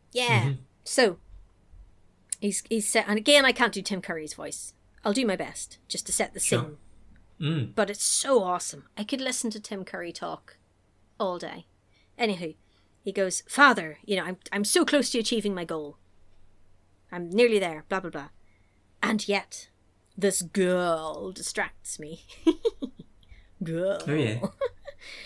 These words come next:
Speaker 1: It's been an eternity since I felt such desire. What am I to do? He doesn't put it like that, but he does say, "What am I to do?"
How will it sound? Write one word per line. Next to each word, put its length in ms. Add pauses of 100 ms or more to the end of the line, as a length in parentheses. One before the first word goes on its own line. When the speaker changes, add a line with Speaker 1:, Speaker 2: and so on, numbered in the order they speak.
(340)
Speaker 1:
It's 180
been 180
an 120
eternity 560
since 320
I 80
felt 340
such 320
desire. 680 (500)
What 280
am 120
I 140
to 100
do? 320 (560)
He 80
doesn't 260
put 140
it 100
like 140
that, 240
but 100
he 80
does 180
say, 160
"What 260
am 100
I 80
to 140
do?" 220